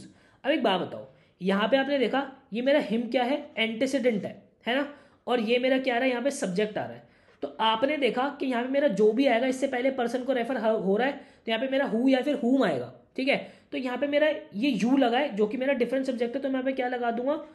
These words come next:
Whom लगा दूंगा, बहुत कायदे से, कोई दिक्कत नहीं है। लेकिन अगर आप यहाँ पे देखोगे, आपने देखा यहाँ पे मेरा क्या आ रहा है? सब्जेक्ट आ रहा है,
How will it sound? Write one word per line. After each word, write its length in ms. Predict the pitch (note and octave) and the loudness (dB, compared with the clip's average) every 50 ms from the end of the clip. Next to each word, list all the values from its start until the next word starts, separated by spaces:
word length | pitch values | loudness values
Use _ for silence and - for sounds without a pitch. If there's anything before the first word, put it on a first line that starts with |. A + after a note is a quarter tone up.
| - _ _ _ _ - C4 | -20 _ _ _ _ -2 0
Whom 160 | C#4+ D4 C#4+ | 0 2 2
लगा 240 | C4 G#3+ F3+ E3+ E3+ | 2 2 2 0 -2
दूंगा, 240 | F#3 G3+ B3 C#4+ | -2 -2 -2 0
बहुत 300 | C#4+ A#3+ F#3+ G#3+ A3 A3 | 0 0 -2 -2 -4 -4
कायदे 240 | - A3 G3 G3 A3+ | -4 -4 -2 -2 -2
से, 120 | A3 - C#4+ | -4 -4 -6
कोई 200 | - B3+ A#3+ A#3 | 0 0 0 0
दिक्कत 320 | A#3 G#3+ - A#3 G#3+ A3 | 0 -2 -4 -6 -6 -4
नहीं 140 | F#3+ D3 B2 | -6 -6 -8
है। 140 | A2 A#2 - - _ _ _ - - _ _ _ - | -10 -12 -16 -20 _ _ _ -20 -20 _ _ _ -2
लेकिन 340 | G3 G#3+ G#3+ A3+ D#4 D4+ - | 0 0 2 2 -2 -4 -4
अगर 300 | - G#3 G#3+ A3+ C4 C#4+ | -4 -4 -2 0 0 0
आप 160 | D4+ D4 C4+ | 0 0 -2
यहाँ 280 | G#3+ G3+ F#3 E3+ F#3+ G3 | -2 -2 -2 -2 -2 -2
पे 120 | A#3+ C4+ | -2 0
देखोगे, 480 | A3 F#3+ F3+ - F#3+ F3+ D#3 A#2 - - - _ _ _ _ _ _ _ _ _ - | 0 0 -2 0 -2 -4 -4 -6 -8 -12 -18 _ _ _ _ _ _ _ _ _ -6
आपने 400 | F#3+ G3+ G3+ G3+ A#3 C4+ D#4 D#4 | -4 -4 -4 -2 -2 -2 -2 0
देखा 460 | C4+ G3 F3+ - G3 A3+ C4 C4 - - - _ _ _ _ | -2 -2 -2 -2 -4 -4 -4 -6 -12 -18 -20 _ _ _ _
यहाँ 120 | F3+ G3 G#3 | -6 -6 -4
पे 60 | B3 | -2
मेरा 200 | B3 B3 B3+ C4+ | 0 0 0 2
क्या 160 | C4 C4 A3+ | 0 0 -2
आ 20 | A3+ | -2
रहा 100 | C4 C#4 | -2 -4
है? 60 | - | -4
सब्जेक्ट 480 | - A3 F#3 F3 E3 A3 A#3+ A#3 - | -6 -8 -8 -6 -4 -4 -4 -4 -4
आ 100 | F3+ D3+ | -6 -4
रहा 120 | C#3+ E3+ A3+ | -4 -6 -8
है, 120 | B3 - | -8 -12